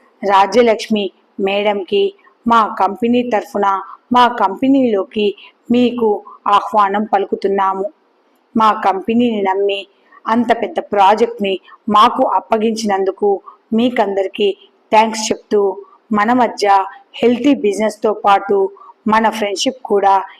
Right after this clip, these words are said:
ఇలానే కొనసాగాలని కోరుకుంటున్నాను" అని ఆదిత్య మాట్లాడి వెళ్ళి తన ప్లేస్లో కూర్చుంటాడు.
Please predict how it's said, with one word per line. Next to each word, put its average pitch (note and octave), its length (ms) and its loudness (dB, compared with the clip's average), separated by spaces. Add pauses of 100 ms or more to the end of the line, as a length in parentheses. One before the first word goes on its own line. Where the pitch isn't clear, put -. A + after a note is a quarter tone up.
(140)
ఇలానే A3 520 2 (120)
కొనసాగాలని G3+ 960 2 (300)
కోరుకుంటున్నాను" G3 1040 0 (460)
అని G3 340 -4 (260)
ఆదిత్య G#3+ 460 0
మాట్లాడి G3 680 0 (320)
వెళ్ళి A#3+ 440 0
తన F#3+ 100 -4
ప్లేస్లో G3 460 -2
కూర్చుంటాడు. G3+ 720 -2